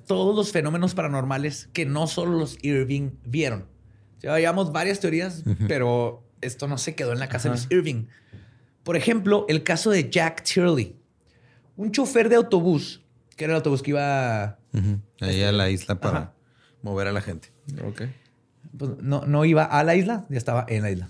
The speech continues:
Speaker 2: Ah, ok. O sea, no es como que
Speaker 3: Un
Speaker 2: fuera
Speaker 3: ferry.
Speaker 2: para
Speaker 1: No flotaba,
Speaker 2: mandarlos al
Speaker 1: no.
Speaker 2: Ah, ok.
Speaker 3: No era
Speaker 2: No, pero
Speaker 3: ferry,
Speaker 2: no
Speaker 1: era
Speaker 2: tenía, no está conectada a la
Speaker 1: No.
Speaker 2: Ah, ok.
Speaker 1: No, no.
Speaker 2: Creí que estaba conectada con
Speaker 1: Ah,
Speaker 2: un,
Speaker 1: no.
Speaker 2: una carretera, un puente o algo.
Speaker 1: Bueno, no sé si ahorita, pero en estos tiempos ni de pedo.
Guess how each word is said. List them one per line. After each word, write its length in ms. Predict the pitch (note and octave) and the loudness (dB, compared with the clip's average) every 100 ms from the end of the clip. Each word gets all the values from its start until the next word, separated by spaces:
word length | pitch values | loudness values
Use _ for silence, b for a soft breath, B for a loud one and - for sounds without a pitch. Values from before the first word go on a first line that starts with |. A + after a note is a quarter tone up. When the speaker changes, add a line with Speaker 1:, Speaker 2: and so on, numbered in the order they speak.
| - B B B | -14 B B B
Speaker 2:
Ah, 140 | A#2 | 0
ok. 120 | A2+ A2+ G2 | 0 0 -2
O 100 | A#2 | 2
sea, 100 | G#2+ | 4
no 140 | A2 G#2+ | 4 4
es 80 | |
como 240 | - A#2+ A#2 | 2 0 2
que 340 | G#2+ F#2 E2 F2 - | 0 -2 -4 -8 -6
Speaker 3:
Un 120 | B2 | 0
Speaker 2:
fuera 180 | C#3+ D3 | 4 4
Speaker 3:
ferry. 100 | - | 6
Speaker 2:
para 120 | D#3 | 4
Speaker 1:
No 40 | |
flotaba, 360 | - E3+ D3+ C#3 | 6 6 6 4
Speaker 2:
mandarlos 80 | - | 2
al 100 | G2 | 2
Speaker 1:
no. 180 | A#2+ - - - _ _ _ _ _ - | 0 -2 -10 -20 _ _ _ _ _ -4
Speaker 2:
Ah, 260 | C3+ D3+ C3 | 2 4 4
ok. 80 | A2+ | 4
Speaker 3:
No 40 | |
era 120 | D3 D3 | 4 6
Speaker 2:
No, 60 | |
pero 100 | D#3+ D3+ | 6 8
Speaker 3:
ferry, 120 | C3 | 6
Speaker 2:
no 60 | B2+ | 6
Speaker 1:
era 80 | |
Speaker 2:
tenía, 320 | C#3 C#3+ C#3 C3+ | 4 4 4 6
no 100 | C3+ | 6
está 180 | D3 | 6
conectada 440 | D3 D3+ A#2 C3+ D3+ | 2 2 2 2 2
a 40 | |
la 540 | D3+ B2 G2 F2+ F#2 F#2+ | 2 2 0 -2 -6 -4
Speaker 1:
No. 200 | A2+ F#2+ - - | -2 -2 -6 -8
Speaker 2:
Ah, 200 | A2 G#2 | -2 -2
ok. 140 | F#2+ G2 - - | -2 -8 -12 -4
Speaker 1:
No, 100 | A2+ | -2
no. 160 | G2+ F#2 - | -2 -6 -14
Speaker 2:
Creí 160 | - F#2+ | -8 -4
que 60 | |
estaba 180 | F#2 G#2 | -2 -2
conectada 400 | G2 G2 E2 F#2+ | -2 -4 -4 -4
con 120 | B2 | -2
Speaker 1:
Ah, 80 | B2 | 0
Speaker 2:
un, 60 | F#2 | 0
Speaker 1:
no. 140 | G#2 - - | -4 -6 -10
Speaker 2:
una 120 | F#2 F2 | -8 -4
carretera, 420 | G2 E2 - F2+ | -4 -6 -6 -6
un 100 | F2+ | -8
puente 240 | F2 E2 | -10 -12
o 80 | E2+ | -12
algo. 160 | E2 - | -16 -10
Speaker 1:
Bueno, 120 | C#3+ C#3 | -4 -2
no 40 | |
sé 120 | A#2+ | 0
si 100 | D#3 | 2
ahorita, 320 | F3 D3 - - | 2 0 -2 -10
pero 120 | F#2+ | -12
en 40 | |
estos 100 | F#2+ - | -10 -4
tiempos 200 | A2+ B2 | -2 -2
ni 100 | A2 | -2
de 100 | E2+ | -4
pedo. 200 | - | -10